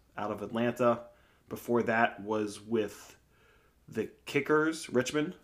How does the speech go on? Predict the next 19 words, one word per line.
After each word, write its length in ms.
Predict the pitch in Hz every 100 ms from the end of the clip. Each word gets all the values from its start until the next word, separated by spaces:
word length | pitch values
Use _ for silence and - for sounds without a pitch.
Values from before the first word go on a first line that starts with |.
| _ _
So 220 | - 120 113
he, 120 | 113
he 140 | 120
knows 400 | 123 127 123 117 - _ _
the 80 | 110
U 160 | 113 120
S 120 | 117
L 100 | 110
landscape 420 | 113 117 120 -
pretty 180 | 127 120
well. 380 | 113 120 175 - _ _ _ _ _ _ _ -
Uh, 140 | 95
not 240 | 104 117 117
the, 120 | 120
not 220 | 131 156 165
the 40 |
biggest 380 | 135 156 156 -
guy, 220 | 147 147
but 300 | 135 127 -